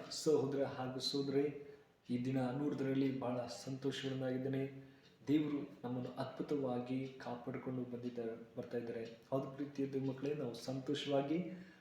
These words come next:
ಜೀವಿಸಬೇಕು. ಆತನ ಕೃಪೆಯಿಂದ ನಿಮಗೆ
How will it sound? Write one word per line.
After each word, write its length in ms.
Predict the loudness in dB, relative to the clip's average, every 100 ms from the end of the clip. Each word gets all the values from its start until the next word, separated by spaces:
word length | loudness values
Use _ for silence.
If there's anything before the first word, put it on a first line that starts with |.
| -20 _ -6
ಜೀವಿಸಬೇಕು. 960 | 0 2 2 -2 -2 -2 2 0 0 -6 -6
ಆತನ 400 | -4 0 0 0 -2
ಕೃಪೆಯಿಂದ 520 | -4 -4 0 2 2 2 0 -2 -14 -20 _ _ _ -20 _
ನಿಮಗೆ 540 | -4 -2 0 0 -2